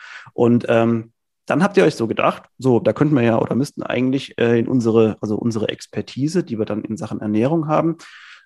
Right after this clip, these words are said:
müssten wir dann eigentlich schon irgendwie in eine Business-Idee umwandeln auch.“ Ähm, ja, Lisa, äh, erzähl mal ein bisschen was dazu, wie ihr so, wie kam der Gedankengang überhaupt zustande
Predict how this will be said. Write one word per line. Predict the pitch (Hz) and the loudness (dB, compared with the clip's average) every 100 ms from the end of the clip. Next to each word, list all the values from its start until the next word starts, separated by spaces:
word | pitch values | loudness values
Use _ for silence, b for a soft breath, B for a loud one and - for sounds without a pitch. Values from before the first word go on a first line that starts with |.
| - | -2
müssten | 139 - 139 | -2 0 4
wir | 135 | 4
dann | - | 4
eigentlich | - - 135 135 - | 0 -2 0 0 -2
schon | - 120 143 147 _ _ | 0 2 0 -2 _ _
irgendwie | 127 123 123 | -2 0 2
in | |
eine | 127 | 0
Business-Idee | 117 110 87 - - - - _ | 0 -4 -6 -10 -8 -8 -10 _
umwandeln | - 110 104 71 50 50 | -4 0 0 0 -4 -4
auch.“ | 50 - - - _ B B B B _ | -4 -6 -6 -18 _ B B B B _
Ähm, | 113 110 113 110 110 _ _ _ _ _ - | -2 2 2 0 -2 _ _ _ _ _ -4
ja, | 120 113 95 | 0 0 -2
Lisa, | - 127 110 | 0 4 4
äh, | - - 113 - | 2 -2 -2 -2
erzähl | - 123 151 | -6 2 4
mal | 156 | 6
ein | |
bisschen | 139 139 131 | 4 2 -2
was | 123 | -2
dazu, | 117 - 127 | -8 -2 -2
wie | 123 | 0
ihr | 123 117 | 2 2
so, | 123 120 117 - - | 2 4 2 0 -6
wie | 120 | -4
kam | 135 131 | 0 0
der | 120 | 0
Gedankengang | 110 - 110 113 98 101 | -2 -4 -8 -6 -8 -6
überhaupt | 104 104 101 - | -6 -4 -6 -8
zustande | 104 - 104 92 | -14 -8 -6 -6